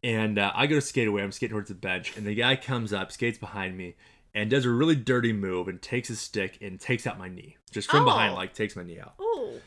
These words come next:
Speaker 1: And I look at the ref, and the ref kinda, he saw what I had done already and was kinda like, he kinda gave me the shrug, like,
Speaker 2: Yeah.
Speaker 1: "Look, I'm not, I'm, I'm not gonna babysit you guys."
Speaker 2: <laughs>
Speaker 1: So I get up, well,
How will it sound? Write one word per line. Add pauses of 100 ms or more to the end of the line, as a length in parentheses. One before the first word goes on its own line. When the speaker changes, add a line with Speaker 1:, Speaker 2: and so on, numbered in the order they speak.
(220)
Speaker 1:
And
I
look
at
the
ref, (280)
and
the
ref (180)
kinda,
he
saw
what
I
had
done
already
and
was
kinda
like,
he
kinda
gave
me
the
shrug,
like, (100)
Speaker 2:
Yeah.
Speaker 1:
"Look,
I'm
not,
I'm, (220)
I'm
not
gonna
babysit
you
guys." (220)
Speaker 2:
<laughs> (680)
Speaker 1:
So
I
get
up,
well,